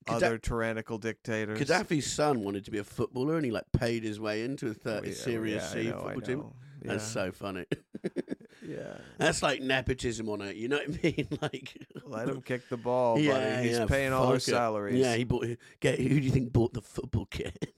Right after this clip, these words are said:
Speaker 1: <laughs> Who paid for the subs for the training? Also, two thousand eleven, big, big, big event.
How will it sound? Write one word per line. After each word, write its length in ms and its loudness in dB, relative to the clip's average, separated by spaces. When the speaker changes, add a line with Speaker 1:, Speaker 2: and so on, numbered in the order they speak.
Speaker 1:
<laughs> 1300 -12
Who 100 -4
paid 360 -2
for 120 -6
the 140 -6
subs 540 -4
for 160 -12
the 80 -10
training? 540 -6
Also, 220 0
two 140 -2
thousand 240 2
eleven, 300 0
big, 380 6
big, 420 8
big 380 4
event. 480 -2